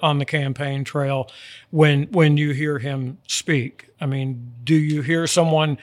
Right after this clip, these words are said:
who you absolutely disagree with on everything, or do you hear someone who, who maybe you agree on a few things, maybe you don't agree on some others?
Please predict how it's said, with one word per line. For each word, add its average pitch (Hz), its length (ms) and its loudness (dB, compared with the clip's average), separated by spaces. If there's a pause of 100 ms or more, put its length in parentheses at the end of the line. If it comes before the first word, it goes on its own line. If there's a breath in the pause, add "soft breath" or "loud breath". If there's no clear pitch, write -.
(160 loud breath)
who 160 100 0
you 151 220 2
absolutely 165 720 0
disagree 147 560 -2
with 139 180 -2
on 127 200 -2
everything, 208 500 2
or 160 140 2
do 143 100 -2
you 156 220 -2
hear 156 180 -4
someone 151 380 -2
who, 139 180 -6 (320 loud breath)
who 147 140 -2
maybe 160 400 -4
you 156 160 0
agree 147 280 -4
on 143 140 -2
a 127 40 -6
few 143 220 -4
things, 143 240 -4
maybe 135 300 -6
you 135 80 -6
don't 135 220 -4
agree 131 280 -10
on 131 140 -8
some 151 220 -4
others? 139 520 -6